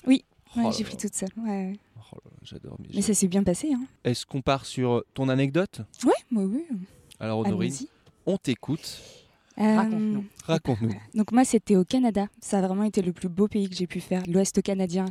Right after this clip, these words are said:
Speaker 1: les parcs, enfin, les belles photos qu'on voit. Euh, ça a toujours été ça. Et de loin à van, donc du coup, toute seule. Enfin, je l'avais déjà fait en Nouvelle-Zélande, mais là, c'était le vieux van. Ceux qui sont un peu floqués avec des,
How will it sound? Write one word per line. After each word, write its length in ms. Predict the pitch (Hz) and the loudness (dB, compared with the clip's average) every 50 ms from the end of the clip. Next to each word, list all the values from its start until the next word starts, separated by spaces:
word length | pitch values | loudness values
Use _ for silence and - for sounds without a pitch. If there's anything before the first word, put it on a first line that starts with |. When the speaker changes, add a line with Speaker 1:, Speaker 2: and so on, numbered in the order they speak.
| 190 | 0
Speaker 1:
les 80 | 185 185 | -2 -2
parcs, 340 | - - 175 - - - - 175 | -2 -2 -6 -8 -8 -8 -8 -8
enfin, 180 | 170 - 175 165 160 170 _ _ _ _ _ - | -6 -6 -6 -6 -8 -10 _ _ _ _ _ -6
les 60 | 190 | -4
belles 160 | 160 170 165 | -2 -2 -4
photos 280 | - - 170 160 175 175 | -2 -6 -6 -6 -6 -6
qu'on 80 | - 170 | -8 -8
voit. 200 | 151 - - - - | -8 -6 -8 -8 -8
Euh, 40 | - - - 180 _ _ - - - - - - - - - | -10 -12 -12 -16 _ _ -20 -18 -16 -14 -14 -14 -16 -14 -6
ça 140 | - - | 0 2
a 60 | 175 175 | 2 2
toujours 240 | - 202 196 226 | 2 2 2 4
été 180 | 220 180 196 185 | 4 4 2 2
ça. 240 | - - 208 226 220 - | 4 4 4 4 4 4
Et 100 | - 233 | 4 4
de 120 | 214 202 220 | 6 6 6
loin 240 | 196 196 202 190 185 | 6 6 4 4 4
à 40 | |
van, 200 | 175 170 190 202 | 4 4 2 2
donc 220 | 214 202 180 190 180 | 2 0 -2 -2 -2
du 120 | 170 175 | -2 -2
coup, 140 | - 196 196 | -2 -2 -2
toute 180 | - - 185 - | -2 -4 -10 -6
seule. 160 | - 185 208 - _ _ - | -6 -6 -6 -8 _ _ -2
Enfin, 120 | - 214 | 0 0
je 80 | 202 - | 2 2
l'avais 140 | 202 196 190 | 2 2 4
déjà 120 | - 214 | 2 2
fait 60 | 214 220 | 2 2
en 40 | |
Nouvelle-Zélande, 480 | 220 214 202 208 202 190 214 220 233 220 | 2 4 4 4 4 4 2 2 2 2
mais 80 | 202 190 | 2 2
là, 100 | 185 208 | 2 0
c'était 360 | 214 - 196 - - 196 190 | 0 0 -2 2 4 4 4
le 180 | 180 180 185 196 | 4 4 2 2
vieux 220 | 190 190 208 202 196 | 2 4 4 6 6
van. 160 | 202 202 208 220 - - - - - - - | 6 4 2 0 -2 -8 -16 -18 -16 -10 -4
Ceux 180 | - - 277 | 0 2 2
qui 140 | 277 - 285 | 4 4 2
sont 160 | - - 214 208 | 0 2 2 2
un 60 | 208 | 2
peu 100 | - 240 | 0 -2
floqués 400 | 233 - - 220 208 - 233 233 | -2 2 2 2 2 4 0 2
avec 220 | 220 208 202 185 | 2 2 -2 -2
des, 680 | 180 202 196 196 196 196 190 190 190 190 190 185 185 | 0 2 4 4 4 4 4 2 2 0 -2 -4 -6